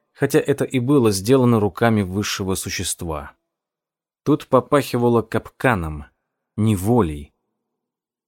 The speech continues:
Но что волчонок мог знать о капкане, о неволе? Свободу бродить, бегать, лежать, когда заблагорассудится, он унаследовал от предков.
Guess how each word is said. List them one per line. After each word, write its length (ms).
Но 240
что 260
волчонок 640
мог 240
знать 420
о 100
капкане, 720
о 60
неволе? 680
Свободу 560
бродить, 680
бегать, 460
лежать, 500
когда 300
заблагорассудится, 1120
он 260
унаследовал 720
от 180
предков. 720